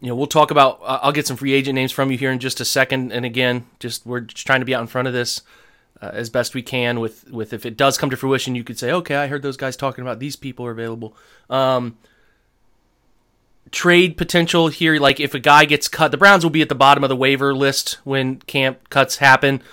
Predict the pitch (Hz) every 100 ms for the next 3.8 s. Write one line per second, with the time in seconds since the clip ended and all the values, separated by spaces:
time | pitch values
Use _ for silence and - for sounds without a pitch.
0 | - - - 139 131 - 135 131 131 113
1 | 135 120 113 107 123 123 - 147 139 120
2 | 123 120 117 110 _ _ _ _ - -
3 | 156 135 156 175 165 185 185